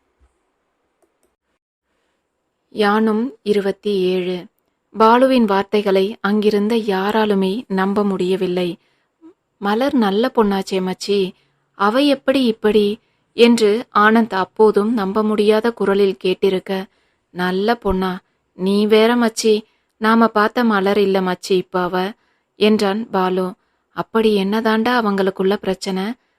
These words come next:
நல்லா தானேடா இருந்தாங்க?" என தினேஷ் தாங்க முடியாமல் கேட்கவும், "நல்லா இருந்ததா நாம தான் நினைச்சுக்கிட்டு இருக்கோம்.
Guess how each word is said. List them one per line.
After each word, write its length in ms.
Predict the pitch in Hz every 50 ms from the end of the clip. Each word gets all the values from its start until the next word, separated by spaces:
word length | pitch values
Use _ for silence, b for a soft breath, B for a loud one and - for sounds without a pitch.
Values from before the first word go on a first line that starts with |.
| _ _
நல்லா 320 | - 202 208 208 220 240
தானேடா 380 | 240 240 233 226 240 247 233 233
இருந்தாங்க?" 680 | 214 190 190 196 196 202 202 196 185 185 185 185 202 226 - _ _ _ _ _ _ _
என 360 | _ 220 226 220 220 220 254
தினேஷ் 460 | - - 220 220 214 226 220 214 -
தாங்க 320 | - 208 196 208 214 220 226
முடியாமல் 520 | 214 202 190 202 202 202 196 190 202 214 214 -
கேட்கவும், 480 | 196 180 - _ - 180 208 196 196 208 - _ _ _ _ _ _ _ _
"நல்லா 380 | _ 208 196 196 202 214 226 233
இருந்ததா 640 | 247 220 202 196 202 208 214 214 208 208 220 247 262
நாம 400 | 254 226 202 190 202 214 226 226
தான் 180 | 233 240 233
நினைச்சுக்கிட்டு 500 | 220 190 196 196 - 214 208 214 - 196
இருக்கோம். 380 | 185 175 180 - - 190 185 -